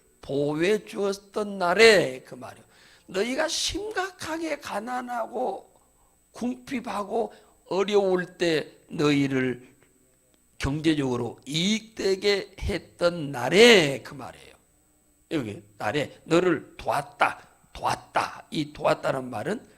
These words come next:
어, 뭡니까? 너를 돕기 위해서 내가 달려왔을 때의 그 말이에요. 네가 도와달라고 할 때 내가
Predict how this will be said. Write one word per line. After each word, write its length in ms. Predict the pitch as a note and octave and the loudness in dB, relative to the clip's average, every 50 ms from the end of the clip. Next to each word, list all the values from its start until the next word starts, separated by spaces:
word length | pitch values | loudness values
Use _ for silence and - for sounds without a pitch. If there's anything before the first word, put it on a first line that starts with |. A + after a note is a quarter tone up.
| _ _ _ _ _ - | _ _ _ _ _ -8
어, 220 | A#2+ G#2 G2 G2 | -4 -4 -4 -4
뭡니까? 440 | G#2 A#2 A2 G2 G2 G2+ G2 F2+ - - - _ _ | -4 -6 -8 -8 -8 -10 -14 -16 -18 -18 -20 _ _
너를 480 | - C3 D3 E3 E3+ E3 D3+ - - - | -2 0 0 2 2 0 -2 -4 -10 -8
돕기 580 | - - D#3 E3 E3 - - - D#3+ D#3 D3 D3+ | 0 0 2 2 0 -4 -10 -8 -6 -6 -6 -4
위해서 340 | D3 C#3+ C3 B2+ - C#3 B2 | -2 -2 0 0 -2 -4 -2
내가 520 | A#2+ B2+ C3 - C3 D#3 A3+ A3+ - - - _ _ _ _ _ _ _ _ _ _ _ _ _ _ _ _ _ _ _ _ _ | 0 0 0 0 0 -2 -4 -4 -6 -10 -20 _ _ _ _ _ _ _ _ _ _ _ _ _ _ _ _ _ _ _ _ _
달려왔을 1200 | - - - A#2 A#2+ B2 B2 C3+ D#3 E3+ D#3+ - - - C3+ C3 B2 - - - D3 C#3 C#3 - | -6 -6 -4 -4 -4 -2 2 2 2 2 2 -2 -4 -2 -2 -2 -2 -2 -4 -6 -6 -6 -8 -6
때의 300 | - D3 F3 G#3+ G3+ - | 0 6 8 8 8 8
그 100 | - D#3 | 4 -2
말이에요. 300 | B2+ F2+ E2+ - - - - - - _ _ _ _ | -6 -8 -8 -10 -14 -18 -20 -20 -20 _ _ _ _
네가 340 | F#3 G3 B3 C4 - A#3+ - | -6 -4 -4 -2 -2 -4 -4
도와달라고 540 | A#3 A#3+ A3 A#3 - A#3+ A#3 A3+ G#3+ G3+ | -6 -6 -6 -4 -4 -4 -6 -6 -8 -10
할 80 | G#3+ G3 | -10 -8
때 80 | - G3 | -8 -6
내가 460 | F#3 G3 A3+ A#3+ B3 A3+ - - - | -4 -4 -4 -2 -4 -6 -6 -8 -14